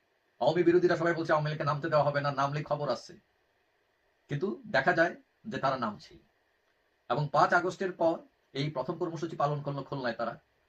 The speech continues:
এবং এই মিছিলের ছবি, ভিডিও সোশ্যাল মিডিয়ায় এখন একদম ভাইরাল হয়ে গেছে। ছবিতে দেখা যায় যে ব্যানারে বঙ্গবন্ধু ও শেখ হাসিনার ছবি এবং মিছিল করে তারা স্লোগান দিচ্ছে, "হাসিনার ভয় নাই, রাজপথ ছাড়ি নাই, হাসিনার সরকার বারবার দরকার", এরকম স্লোগান।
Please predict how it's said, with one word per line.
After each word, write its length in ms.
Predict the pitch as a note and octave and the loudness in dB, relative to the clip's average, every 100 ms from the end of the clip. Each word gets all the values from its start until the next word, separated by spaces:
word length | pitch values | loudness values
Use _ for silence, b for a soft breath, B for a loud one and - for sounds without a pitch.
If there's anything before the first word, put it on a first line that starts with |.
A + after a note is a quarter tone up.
| _ _ _ - | _ _ _ -4
এবং 280 | C3 B2+ B2 | -4 -4 -6
এই 220 | C#3 D#3 | -6 -4
মিছিলের 420 | D3 C#3+ E3 E3+ | -6 -6 -2 -2
ছবি, 320 | D3 D3+ D3+ D#3+ | -4 -6 -2 -2
ভিডিও 360 | D3 E3 F3 - _ - | 0 0 0 -6 _ -8
সোশ্যাল 240 | C#3+ D#3 D3 | 0 0 0
মিডিয়ায় 300 | C#3+ D#3 D#3 | 0 2 2
এখন 200 | C3 C#3+ | 0 -4
একদম 180 | A#2+ | -4
ভাইরাল 280 | A2 A#2 A#2 | -2 0 0
হয়ে 160 | F#2 F#2 | -4 -10
গেছে। 320 | - - _ _ _ _ _ - | -16 -20 _ _ _ _ _ -6
ছবিতে 260 | D3+ E3 | -2 0
দেখা 180 | D#3 D#3 | 2 2
যায় 200 | F3 - - _ - | 2 2 -2 _ -10
যে 120 | A#2+ | -2
ব্যানারে 420 | C#3+ D3+ D#3 D#3 - | 0 2 0 -2 -6
বঙ্গবন্ধু 420 | C#3+ C#3+ C#3 C#3 | -6 -6 -4 -6
ও 40 | |
শেখ 180 | B2+ C#3 - | -6 -8 -8
হাসিনার 280 | C#3+ D3 D3 | -8 -6 -6
ছবি 240 | D3+ D3 - _ _ _ _ - | -10 -12 -16 _ _ _ _ -4
এবং 220 | A#2+ B2 | -4 -4
মিছিল 280 | C3+ D#3 D3 | -8 -6 -4
করে 180 | D#3+ D3 | -4 0
তারা 320 | C#3 C3+ B2+ | 2 2 0
স্লোগান 300 | C#3+ C#3 C#3+ | -2 0 0
দিচ্ছে, 380 | C3+ - C3+ - _ _ - | -4 -8 -10 -10 _ _ -8
"হাসিনার 340 | - C3 B2 | -6 -2 -2
ভয় 240 | A2+ C3 | 0 0
নাই, 220 | B2+ B2 A#2+ | 0 -2 -4
রাজপথ 540 | - B2 - C3 C3 - | -4 -4 -4 -8 -12 -6
ছাড়ি 180 | C3 B2+ | -4 -2
নাই, 240 | A#2+ A2+ - _ _ - | -4 -6 -10 _ _ -10
হাসিনার 340 | A#2 B2+ B2 | -8 -6 -6
সরকার 400 | - B2 C3 A#2 | -2 -2 0 -2
বারবার 400 | G#2+ A#2+ A2+ A#2 | -2 -2 -2 -2
দরকার", 360 | A2+ A2 A2+ A2+ | -4 -4 -4 -6
এরকম 300 | C#3 - F2+ | -6 -10 -16
স্লোগান। 440 | D2+ - - | -20 -20 -20